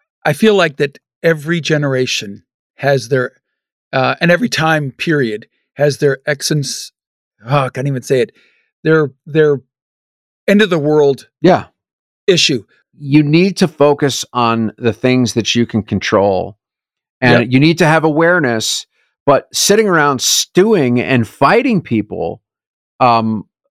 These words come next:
Speaker 2: about something that you, and honestly, that you have no involvement in whatsoever, I fe-, I feel is just a destructive tendency.
Speaker 1: I, I totally agree. And, uh, what I would add is this is something you have said, and I,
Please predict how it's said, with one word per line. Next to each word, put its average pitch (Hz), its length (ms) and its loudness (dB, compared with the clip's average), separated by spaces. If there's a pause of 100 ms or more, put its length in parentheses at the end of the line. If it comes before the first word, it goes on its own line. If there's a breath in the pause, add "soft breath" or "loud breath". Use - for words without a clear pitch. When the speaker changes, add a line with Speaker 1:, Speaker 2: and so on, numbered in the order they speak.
(160)
Speaker 2:
about 151 280 0
something 156 380 -2
that 131 240 -2
you, 135 280 -4
and 160 240 0
honestly, 160 360 0
that 131 60 -6
you 139 80 0
have 113 140 -2
no 147 340 2
involvement 117 640 0
in 98 180 -6
whatsoever, 110 960 -2 (600)
I 180 220 2
fe-, - 320 -2
I 156 240 2
feel 127 320 0
is 107 140 -4
just 120 220 -4
a 113 40 -4
destructive 101 680 -4
tendency. 80 600 -12 (640)
Speaker 1:
I, 160 340 2
I 156 60 -6
totally 151 360 0
agree. 156 340 0 (460 soft breath)
And, 156 220 -4 (480)
uh, - 180 -20
what 165 240 0
I 170 100 2
would 147 160 -2
add 151 440 0 (400)
is 135 140 -10
this 170 180 -2
is - 120 -4
something 180 300 -2
you 160 180 0
have 139 160 -2
said, 156 340 0
and 143 200 -6
I, 156 220 -2